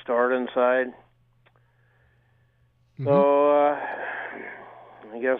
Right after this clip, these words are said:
Speaker 1: that'll do it, do it for today.
Speaker 2: Okay.
Speaker 1: Uh, give us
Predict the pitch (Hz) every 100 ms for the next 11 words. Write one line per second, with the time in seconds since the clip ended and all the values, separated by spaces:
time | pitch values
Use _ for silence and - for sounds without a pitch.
0 | - 131 127 123 131 127 120 120 123 _
1 | - 139 127 - 123 113 127 135 127 123
2 | 127 - 185 185 147 147 175 _ _ _
3 | _ - 107 110 107 107 107 107 110 113
4 | 110 117